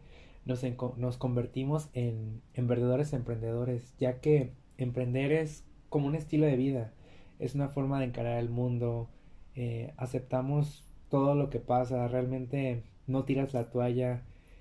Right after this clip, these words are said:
eh, le das con todo, realmente te vuelves un necio con tu idea, con tu proyecto y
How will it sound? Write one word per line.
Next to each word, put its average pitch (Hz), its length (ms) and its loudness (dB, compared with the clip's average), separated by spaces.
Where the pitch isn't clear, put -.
eh, 117 560 -2
le 123 160 4
das 123 200 2
con 135 300 0
todo, 131 420 4
realmente 139 640 4
te 147 160 -2
vuelves 127 460 0
un 127 340 -4
necio 139 420 0
con 123 180 -4
tu 123 80 -6
idea, 123 480 -2
con 117 220 -8
tu 107 220 -12
proyecto 120 720 -4
y 117 600 -4